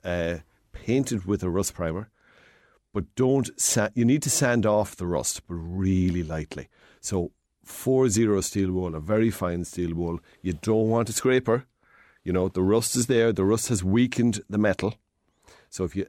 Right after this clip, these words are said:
go at it aggressively, you could poke a hole in the radiator and then all the water starts coming out.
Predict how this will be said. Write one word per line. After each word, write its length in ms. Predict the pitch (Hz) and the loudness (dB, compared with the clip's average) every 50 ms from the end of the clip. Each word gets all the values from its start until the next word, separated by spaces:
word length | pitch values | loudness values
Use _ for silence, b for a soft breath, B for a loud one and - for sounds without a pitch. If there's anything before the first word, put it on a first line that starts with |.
| _ - 92 | _ -8 -2
go 200 | - 110 113 117 | 0 2 4 4
at 160 | 123 127 101 | 2 2 0
it 120 | 107 95 92 | 0 0 0
aggressively, 600 | 87 80 98 107 110 113 - - 87 76 90 87 | 0 0 2 2 2 2 0 -2 -2 -2 -2 -2
you 120 | 87 80 | -2 -2
could 160 | - 87 - | -6 -10 -6
poke 200 | - 104 98 - | -4 -4 -4 -4
a 80 | 95 87 | -6 -8
hole 300 | 80 98 101 98 98 92 | -4 0 0 2 2 0
in 80 | 85 | 0
the 80 | 78 82 | -2 -2
radiator 460 | 87 90 90 82 85 80 80 73 78 | -2 -2 0 0 -2 -2 -4 -4 -6
and 80 | 76 80 | -6 -6
then 100 | 85 87 | -4 -4
all 160 | 87 85 85 | -4 -4 -4
the 80 | 82 82 | -4 -2
water 240 | 85 85 85 80 | -2 -2 -2 -4
starts 280 | - - 78 69 71 - | -6 -8 -10 -10 -10 -10
coming 240 | - - 73 76 71 | -12 -12 -10 -8 -8
out. 180 | 67 67 - | -8 -10 -12